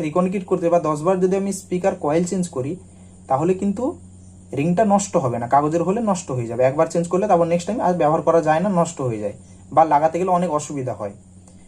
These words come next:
অ্যালুমিনিয়াম করলে সুবিধা হয়, কারণ অ্যালুমিনিয়াম নষ্ট হবে না যতই হিট মারো। তো এবার সুবিধা কার হলো? মিস্ত্রিদের। দুই সুবিধা মালিকদের, যে প্রবলেম হবে না, বারবার পয়সা খরচা করতে হবে না রিংয়ের উপর দিয়ে। তো উপ-,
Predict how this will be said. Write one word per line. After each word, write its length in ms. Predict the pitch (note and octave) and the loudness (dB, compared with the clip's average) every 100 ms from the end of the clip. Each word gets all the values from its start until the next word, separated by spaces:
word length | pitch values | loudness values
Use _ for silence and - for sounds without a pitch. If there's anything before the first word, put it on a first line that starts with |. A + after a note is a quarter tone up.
| - | -2
অ্যালুমিনিয়াম 380 | C3+ D#3 F3+ F3+ | 0 2 2 2
করলে 160 | G3 B3+ - | 2 2 2
সুবিধা 260 | F#3 C3+ A2+ | -2 0 -2
হয়, 140 | G#2+ G2+ - - - | -6 -10 -18 -14 -4
কারণ 140 | D#3 | -2
অ্যালুমিনিয়াম 340 | E3 E3+ F#3+ F3 | 0 -2 -2 -2
নষ্ট 160 | E3 - C3+ | -2 -2 -2
হবে 120 | A2 G#2+ | -2 -6
না 40 | B2+ C3+ | -6 -6
যতই 260 | D3 D#3 C#3 | -4 -4 -4
হিট 120 | B2 G#2 | -4 -6
মারো। 160 | G2 G2 - - - - - - - | -8 -10 -18 -20 -20 -20 -20 -20 -8
তো 40 | - E3+ | 0 2
এবার 120 | F#3+ | 2
সুবিধা 240 | G3 F#3+ G3 D#3+ | 0 0 2 4
কার 120 | C3+ | 2
হলো? 140 | B2 A2+ C#3+ | 0 -2 -4
মিস্ত্রিদের। 480 | F3 F3+ E3 F3 - - - - - C3 | -2 -2 0 -2 -6 -16 -20 -20 -12 -4
দুই 120 | D#3 G3 | 0 0
সুবিধা 260 | - F#3 G3 D3 | 0 0 0 2
মালিকদের, 380 | C3+ E3 D#3+ F#3 E3 | 2 0 0 -2 -2
যে 60 | E3+ | -2
প্রবলেম 280 | C#3+ C3+ D#3+ D#3+ | 0 0 0 0
হবে 140 | D#3+ F3 | 2 0
না, 40 | F#3+ B2+ | 2 4
বারবার 260 | B2+ D3+ D#3 | 4 4 0
পয়সা 200 | D3 D3+ - | -4 -2 -4
খরচা 200 | - D#3 | -4 -4
করতে 140 | D#3 D3+ | -4 -4
হবে 100 | D#3+ | -4
না 60 | D#3 | -4
রিংয়ের 240 | D#3 D#3+ D3+ | -4 -4 -4
উপর 120 | D3+ D3+ | -4 -4
দিয়ে। 120 | E3+ - - - - - - - - - - | -8 -12 -20 -20 -20 -20 -20 -20 -20 -8 0
তো 260 | G3 G3+ - | 2 0 -4
উপ-, 180 | F3+ | -4